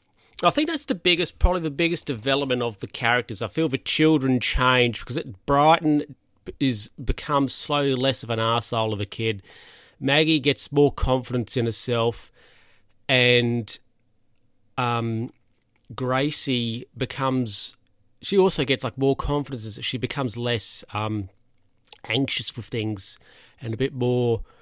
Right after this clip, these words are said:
sure of herself as, as the shows go on. But at, at this early stages, Maggie's very,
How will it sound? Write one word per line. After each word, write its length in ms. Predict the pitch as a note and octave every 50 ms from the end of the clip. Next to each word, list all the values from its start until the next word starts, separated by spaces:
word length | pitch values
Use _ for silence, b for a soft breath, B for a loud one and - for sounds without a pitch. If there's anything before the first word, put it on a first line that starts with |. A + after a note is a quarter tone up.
| b b b b b b b b b _ _ _ _ _ -
sure 340 | - - - A#3+ C4 C#4 B3+
of 60 | G3
herself 600 | C#3+ A2+ - - - G#2+ - - - - - - _ -
as, 340 | B2+ A#2+ A#2+ G#2+ - - _ _ -
as 200 | C3 B2+ A#2 -
the 100 | - -
shows 400 | - - - B2 A#2 A2+ G#2 -
go 220 | - B2 A#2 A#2+ B2
on. 180 | A#2 A2+ A2
But 180 | F#2+ G#2+ A#2 A#2+
at, 120 | B2+ - _ _ -
at 180 | C#3+ C#3 B2+ B2
this 300 | C#3+ C#3 - - - _ _ - _ _ - D3
early 420 | C#3+ C#3 D3 C#3+ C#3 C#3+ C#3 C3+
stages, 720 | - - - - C3 B2 B2 B2 A#2 G#2+ A2+ G#2+ F#2 -
Maggie's 420 | A#2 A2+ A2+ A#2 A#2 A#2 G#2+ F#2 F2+
very, 540 | G2 A#2+ A#2 B2 A#2+ A#2+ A#2+ A#2+ A2+ G2+